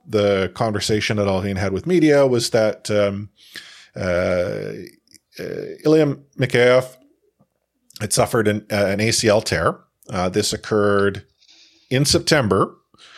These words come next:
when it was rumored to have occurred. Um, I'm trying to think who it was in the media that reported. I think it was Frank Saravelli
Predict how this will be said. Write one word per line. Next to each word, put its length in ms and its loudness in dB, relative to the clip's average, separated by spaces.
when 320 0
it 180 0
was 200 4
rumored 480 4
to 140 4
have 160 4
occurred. 680 2
Um, 760 0
I'm 100 -10
trying 240 -6
to 80 -4
think 260 -8
who 340 -4
it 60 -2
was 220 2
in 100 0
the 80 2
media 420 0
that 140 -2
reported. 380 -2
I 40 2
think 100 2
it 40 -2
was 100 0
Frank 260 -2
Saravelli 760 0